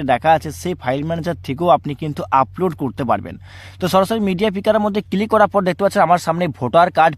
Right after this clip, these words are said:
পিডিএফ একটি ফোল্ডার আছে। তো এই ভোটার কার্ড পিডিএফ যে ফাইলটি আছে আপনাকে ফাইলটির মধ্যে আপনার ফোন থেকে ক্লিক করতে হবে। তো কীভাবে পিডিএফ বানাবেন ফোন থেকে সে সমস্ত ভিডিও কিন্তু আমার চ্যানেলে বানানো আছে, সেই ভিডিওগুলি দেখার জন্য নিচে ডেসক্রিপশন বক্স থেকে আপনি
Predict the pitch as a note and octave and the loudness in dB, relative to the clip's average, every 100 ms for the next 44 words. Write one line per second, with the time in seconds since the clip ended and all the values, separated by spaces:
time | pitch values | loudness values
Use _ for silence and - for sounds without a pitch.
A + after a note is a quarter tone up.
0 | - C3 D3 E3+ - - D#3+ - C#3+ C#3+ | -2 0 0 -2 -4 -8 -8 -6 -2 2
1 | D#3+ D#3 - - - - - F3+ G#3 E3 | 4 2 -2 -12 -20 -10 0 2 2 0
2 | C#3 E3 G3+ G#3 - F3 F#3 E3+ F#3+ - | -2 0 2 0 0 -2 -4 -4 -6 0
3 | D#3 A3 A3+ G#3+ D#3+ E3+ F3+ F3 F3+ - | 0 0 2 2 2 0 0 -4 -6 -2
4 | C#3+ E3+ F#3 F#3+ E3+ F#3 C#3+ F#3 F#3+ - | 0 0 0 -2 2 4 4 0 -2 -4
5 | F3+ F3+ F3 F3 - F#3 F#3+ G3+ F3+ G3+ | -8 -6 -6 -6 -4 -4 -2 -2 -2 -4
6 | F#4+ - - - - - G3+ - A3 A#3+ | -6 -14 -18 -18 -16 -4 -4 -2 0 0
7 | G#3+ G3+ E3+ A3+ G3 G3 G3+ G#3+ E3+ F#3 | 0 -2 0 2 2 2 2 -2 -2 -2
8 | G#3 F3+ G3 G#3 - F3+ F3+ F#3+ G3 C3+ | -2 -2 -2 -2 -2 -4 -4 -4 -4 -4
9 | C#3 E3+ F3 F3+ F3 D#3+ D#3+ D#3+ E3 C3+ | -2 -2 0 2 2 0 -2 -2 0 0
10 | C3 D3+ - F3+ F#3 D#3+ C#3 D#3 E3+ F#3+ | 0 0 -2 -6 -4 -4 -2 -4 -4 -2
11 | D3+ C3+ E3 F3+ F#3 - - - D3+ D#3+ | -2 0 0 0 -4 -4 -14 -6 -2 0
12 | G3+ F3 F3 F3 F#3+ F3+ - F#3+ F#3+ F#3 | 2 0 -2 -4 -2 -2 -2 -2 0 2